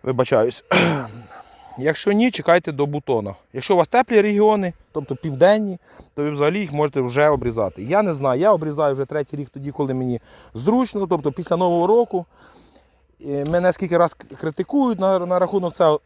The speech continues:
<clears throat> ну я підмерзань практично не бачу. Тобто обробіток, підживка. Що на рахунок підживлення, буду підживлювати, теж розкажу.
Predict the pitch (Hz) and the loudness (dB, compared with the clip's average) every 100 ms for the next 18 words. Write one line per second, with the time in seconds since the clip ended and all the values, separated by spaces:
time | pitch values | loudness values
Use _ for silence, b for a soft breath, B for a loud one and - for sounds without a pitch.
0 | 214 190 170 180 190 156 151 143 165 156 | -2 0 -2 0 -2 -2 -4 0 0 -2
1 | 131 - 151 139 135 117 98 - _ _ | -8 -8 -8 -6 -4 -2 -4 -6 _ _
2 | _ _ _ - 165 - 117 B B B | _ _ _ 0 0 0 -12 B B B
3 | B 143 156 190 247 269 226 208 - _ | B -4 0 0 0 0 -2 -4 -12 _
4 | - 165 143 220 226 - 180 B B B | -12 -8 0 2 2 2 -2 B B B
5 | 135 208 190 185 185 190 - 185 180 226 | -4 -2 2 2 2 -4 -4 -6 2 4
6 | 208 165 151 175 156 156 185 170 156 147 | 4 -2 -2 -4 -6 -4 -4 -2 -4 -2
7 | 180 - 147 156 - 98 92 | -4 -4 -6 -6 -4 -6 -6